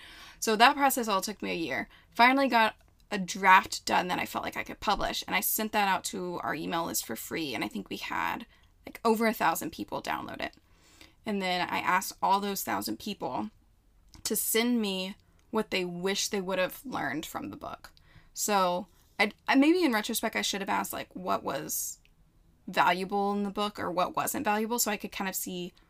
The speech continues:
what I should have maybe taken out. But I got so many responses from people saying, "Oh, you should add in, you know,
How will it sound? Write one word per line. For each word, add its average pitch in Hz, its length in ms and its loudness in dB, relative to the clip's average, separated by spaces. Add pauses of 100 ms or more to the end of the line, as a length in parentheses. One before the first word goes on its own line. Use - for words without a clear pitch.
(140)
what 202 140 2
I 175 80 -2
should 190 200 -4
have 170 100 -6
maybe 160 240 -6
taken - 320 -8
out. 185 320 0 (540)
But 190 240 0 (100)
I 196 120 6
got 196 320 -4
so 214 460 0
many 202 220 0
responses 190 580 -4
from 208 140 -10
people - 300 -8
saying, - 440 -6
"Oh, 220 140 2
you 208 120 -2
should 226 200 -2
add 202 260 0
in, 190 240 -6
you 185 100 -8
know, 175 140 -8